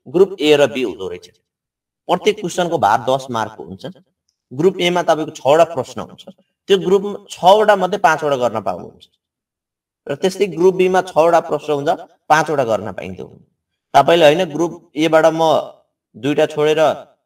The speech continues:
यताको म छवटा गर्छु भन्न चाहिँ नमिल्ने अवस्था हुन्छ। ग्रुप अनुसार तपाईँले के गर्नुपर्ने हुन्छ, च्वाइस पाउनु हो। त्यसकै बेसिसमा मैले आजको क्लासलाई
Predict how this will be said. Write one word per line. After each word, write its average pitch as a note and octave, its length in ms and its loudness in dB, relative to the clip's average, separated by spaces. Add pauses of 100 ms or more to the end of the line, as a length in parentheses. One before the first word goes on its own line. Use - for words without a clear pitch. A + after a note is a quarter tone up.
(100)
यताको D3 300 2
म C#3 300 -4 (420)
छवटा C#3+ 320 2
गर्छु C#3 240 -2
भन्न G2+ 200 -6
चाहिँ A2 200 -10
नमिल्ने G#2+ 280 -8
अवस्था G#2 300 -10
हुन्छ। G2+ 180 -10 (380)
ग्रुप D#3 300 -2 (100)
अनुसार C3 260 -2
तपाईँले A2 420 -4
के A2+ 100 -8
गर्नुपर्ने G2 520 -8
हुन्छ, F#2+ 180 -10 (380)
च्वाइस D3+ 300 2
पाउनु F#2+ 220 -6
हो। E2 240 -20 (1500)
त्यसकै G#3 300 2
बेसिसमा F#3 480 0
मैले E3 240 0
आजको D3 380 4
क्लासलाई C#3 600 0